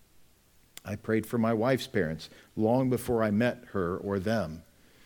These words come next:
<laughs> Why? Because they have a heavy influence on her, right? They did back then, they do now. My future daughters-in-law, my future son-in-law is greatly influenced. They are greatly influenced by their parents. I'm praying for them.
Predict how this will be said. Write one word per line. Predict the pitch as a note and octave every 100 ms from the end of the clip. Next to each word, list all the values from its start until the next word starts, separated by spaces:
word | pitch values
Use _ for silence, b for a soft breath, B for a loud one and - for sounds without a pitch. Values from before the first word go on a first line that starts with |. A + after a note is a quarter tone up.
| b b b b b b b _ _ -
<laughs> | - - -
Why? | D#3 B2+ E3 F3+
Because | A#2 B2 B2+
they | C3+
have | C#3 C3+
a |
heavy | C3+ C#3+ C#3
influence | D3+ D#3+ A#2 G2+ G#2
on | G2
her, | G#2 F#2+
right? | F#2+ A2 B2+
They | G#2
did | G#2+ A#2+
back | A#2 A2 A#2+
then, | B2+
they | B2+ G2
do | A#2+ A2+ G#2+
now. | A2+ A2+ B2 A#2 B B B
My | - A#2 B2+ B2+ A#2+ - - - - -
future | - C#3 C3+ A#2+
daughters-in-law, | G2 A#2 C3+ C#3 C3+ B2+ C3 C3
my | B2 A2+
future | - A#2+ A#2
son-in-law | G2+ - B2 A#2 A#2 A#2 A#2
is | G2
greatly | G2+ A2 B2+ D3 D#3+ C#3+ B2
influenced. | B2 B2 A#2+ G2+ F2+ E2 -
They | A2+
are | A2
greatly | G2+ A#2+ A2 A#2
influenced | A#2 A#2+ G2 F2
by | - G#2+
their | A2+
parents. | A#2 - D3+ B2 -
I'm | A2
praying | - C3+ C#3
for | C3+ C3 C3
them. | B2+ D3+ - -